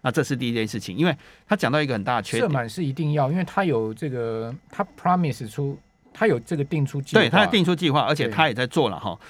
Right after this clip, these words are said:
Speaker 1: 那所以成本多少？那能不能完成这件事情？当然，哪一年完成？二零二四年嘛，能不能及时？<laughs> 就会牵涉到台阳这些的营收。那我们可以看到说，等到他，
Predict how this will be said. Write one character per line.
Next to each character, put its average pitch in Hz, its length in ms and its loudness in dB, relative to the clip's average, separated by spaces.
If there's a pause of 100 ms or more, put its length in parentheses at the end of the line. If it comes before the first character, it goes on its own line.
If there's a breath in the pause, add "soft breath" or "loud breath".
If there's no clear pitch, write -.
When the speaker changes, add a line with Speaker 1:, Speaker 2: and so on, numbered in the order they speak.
(140 loud breath)
Speaker 1:
那 156 100 -4
所 202 140 2
以 120 120 -2
成 151 200 0
本 117 120 2
多 117 160 -2
少？ 90 200 -4
那 101 260 -2 (260)
能 123 140 2
不 175 60 4
能 120 80 0
完 104 160 0
成 98 160 -6
这 117 140 -6
件 113 180 -6
事 104 120 -6
情？ 101 120 -6
当 156 120 2
然， 139 120 -2 (240)
哪 123 180 2
一 165 40 2
年 156 140 2
完 110 140 0
成？ 101 280 -6
二 151 60 -2
零 113 160 -2
二 123 80 0
四 117 180 -4
年 85 180 -6
嘛， 71 180 -12
能 104 80 -4
不 156 80 0
能 131 80 -2
及 107 200 -6
时？ 107 200 -6
<laughs> 131 100 -10
就 202 160 0
会 156 180 4 (120)
牵 - 180 -4
涉 143 100 -2
到 131 120 -2
台 113 180 -4
阳 107 160 -2
这 113 80 -8
些 113 160 -4
的 92 140 -4
营 87 180 -8
收。 95 200 -8 (460 loud breath)
那 202 140 2 (560 loud breath)
我 151 160 0
们 160 120 4
可 208 100 2
以 165 40 2
看 175 160 2
到 160 120 4
说， 151 160 0
等 113 180 -4
到 147 80 -2
他， 151 260 0